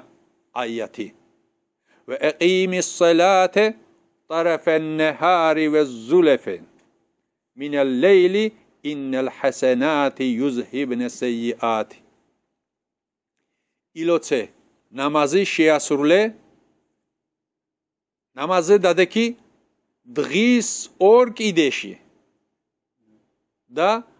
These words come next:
ღამის ახლო დროებში. ჭეშმარიტად, კეთილი საქმეები განდევნის სიავეებს. ანუ, დღის ორ კიდეში საბაჰ ნამაზი და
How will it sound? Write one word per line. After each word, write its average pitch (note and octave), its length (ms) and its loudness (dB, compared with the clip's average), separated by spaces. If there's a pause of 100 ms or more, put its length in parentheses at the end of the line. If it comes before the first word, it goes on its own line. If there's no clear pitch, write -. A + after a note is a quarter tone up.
(220)
ღამის G3+ 580 0
ახლო E3 460 0
დროებში. A#2 500 -4 (1300)
ჭეშმარიტად, G3 600 -2 (460)
კეთილი B2 400 -6
საქმეები B2+ 720 -4
განდევნის D3 880 -4 (100)
სიავეებს. G#2 760 -6 (2250)
ანუ, C#3 140 -12 (920)
დღის F3+ 360 -4 (840)
ორ G3+ 280 0
კიდეში F#3+ 480 0
საბაჰ F3 400 -4
ნამაზი G3 340 -4
და A#3 120 0